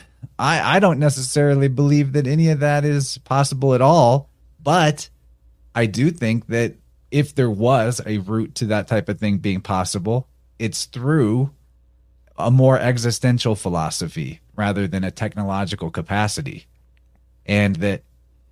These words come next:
<laughs> just like shaman can make the weather change, what if a whole bunch of people believe that imminent destruction? Is there a critical mass that occurs where enough people believe in imminent destruction and thus it ap-, it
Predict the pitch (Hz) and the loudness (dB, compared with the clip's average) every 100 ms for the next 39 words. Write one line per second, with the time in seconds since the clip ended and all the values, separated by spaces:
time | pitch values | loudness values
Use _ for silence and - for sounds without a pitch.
0 | _ _ _ - 135 - - - - _ | _ _ _ -8 -6 -6 -8 -20 -20 _
1 | _ _ - 127 95 120 139 160 - _ | _ _ -6 -4 -4 -2 0 0 -6 _
2 | _ _ _ _ - - - - 143 135 | _ _ _ _ -20 -20 -8 0 2 4
3 | 151 123 123 120 123 117 123 113 120 110 | 4 4 2 2 2 2 0 0 -2 2
4 | 131 147 113 - 98 92 123 143 - _ | 2 2 0 0 -2 2 2 2 -2 _
5 | _ _ _ 104 120 135 131 135 143 147 | _ _ _ 0 2 4 4 6 6 6
6 | 151 151 143 180 175 156 143 143 147 143 | 4 4 2 0 2 2 4 4 4 2
7 | 131 117 139 143 139 123 131 - 165 156 | 0 0 2 2 2 -2 -4 0 0 2
8 | 113 104 123 131 - 147 139 143 139 135 | 0 0 0 -2 0 2 2 2 0 0
9 | 175 135 - - - _ - 110 101 120 | -2 -4 -6 -10 -12 _ -4 -4 -2 -2
10 | 98 87 87 104 110 123 - 143 135 135 | -2 -2 -4 -4 -2 -2 0 0 0 0
11 | 127 135 127 123 127 131 127 123 82 120 | 0 0 0 0 2 2 2 0 -4 -6
12 | - 127 - 127 117 120 120 110 107 - | -2 -2 0 -2 0 0 0 -2 -4 -6
13 | - 113 113 - | -10 -6 -6 -6